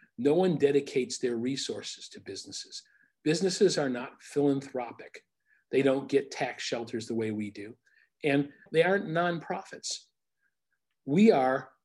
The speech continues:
a service, and we are supposed to be taking care of patients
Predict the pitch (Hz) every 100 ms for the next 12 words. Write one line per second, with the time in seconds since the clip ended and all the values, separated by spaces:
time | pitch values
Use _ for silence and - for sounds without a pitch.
0 | _ - 107 - - 156 135 107 - -
1 | - _ _ _ _ _ _ 139 127 131
2 | 135 - - - 214 214 127 113 - 131
3 | 139 131 113 110 - 190 190 - -